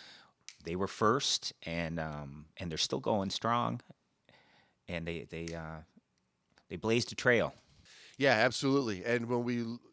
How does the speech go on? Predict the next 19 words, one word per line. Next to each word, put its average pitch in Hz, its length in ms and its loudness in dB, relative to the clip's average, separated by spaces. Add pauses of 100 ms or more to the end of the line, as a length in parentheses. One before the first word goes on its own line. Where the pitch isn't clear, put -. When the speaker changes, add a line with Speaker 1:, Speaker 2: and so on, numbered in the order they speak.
Speaker 2:
know, 117 180 -2
look 139 340 0
at 131 180 0
what 120 180 -6
started 127 460 4
this 104 140 -6
whole 113 140 -2
discussion 104 500 -2
was 98 160 -4
to 90 60 -14
talk 107 280 0
about 101 240 -4
that 92 200 -6
cave 104 320 -4
dive 85 240 -8
that - 120 -16
so 92 160 -8
many 95 160 -10
people 90 460 -10